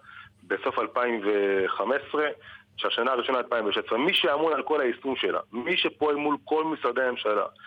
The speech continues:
לוודא שהתקציב הגדול הזה של חמישה עשר מיליארד שקלים יוצא לפועל, זה אנחנו. אין אף גורם אחר שעושה את זה. זה נכון שהתוכנית נעשתה ביחד עם משרד האוצר, ביחד עם כל המשרדים, בחשיבה משותפת, ביחד עם הרשויות המקומיות,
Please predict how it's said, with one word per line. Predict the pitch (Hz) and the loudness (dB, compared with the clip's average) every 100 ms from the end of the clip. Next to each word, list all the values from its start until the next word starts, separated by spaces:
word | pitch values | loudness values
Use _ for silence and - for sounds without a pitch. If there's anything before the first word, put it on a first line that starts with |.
| - - - | -20 -18 -8
לוודא | - 110 120 151 151 | -4 -2 2 2 2
שהתקציב | - 120 113 - 147 143 120 | 0 0 -2 -4 -2 -2 -2
הגדול | 104 107 110 131 | -4 0 0 2
הזה | 120 | 0
של | 98 | -2
חמישה | 95 104 101 139 | -6 -6 -2 -2
עשר | - 123 | -2 -2
מיליארד | 113 123 | 0 0
שקלים | - 120 117 110 | 0 -2 0 0
יוצא | 98 - | 0 0
לפועל, | 110 98 117 135 156 - - - - _ | 0 0 0 2 0 -4 -18 -20 -20 _
זה | 98 113 | -2 0
אנחנו. | 147 180 90 - | 0 -2 -6 -4
אין | 120 160 | 0 0
אף | 170 | 0
גורם | 170 180 180 | 2 2 2
אחר | 165 165 | 2 0
שעושה | 160 147 156 | 0 0 0
את | 123 | 0
זה. | |
זה | 92 110 | 0 0
נכון | - 185 202 180 - - - _ | 2 2 0 -2 -10 -20 -20 _
שהתוכנית | 127 117 113 147 | -4 -2 -2 -2
נעשתה | 127 113 131 | 0 0 -2
ביחד | 101 113 123 117 | 0 0 0 -2
עם | 107 | -2
משרד | - 110 107 | -4 -2 0
האוצר, | 90 - 139 131 117 92 - - | 0 0 2 4 2 0 -6 -16
ביחד | - 113 117 110 | -2 0 0 -2
עם | |
כל | 110 120 | 0 0
המשרדים, | 110 104 92 113 143 127 | -2 -4 -2 0 0 0
בחשיבה | 101 - 143 101 120 | -2 -2 -2 -2 0
משותפת, | 147 139 - 139 127 120 92 | 0 -2 -2 -2 -2 -4 -2
ביחד | 110 117 113 | -2 0 0
עם | |
הרשויות | 113 110 117 | 0 0 0
המקומיות, | 104 107 127 170 | 0 2 2 2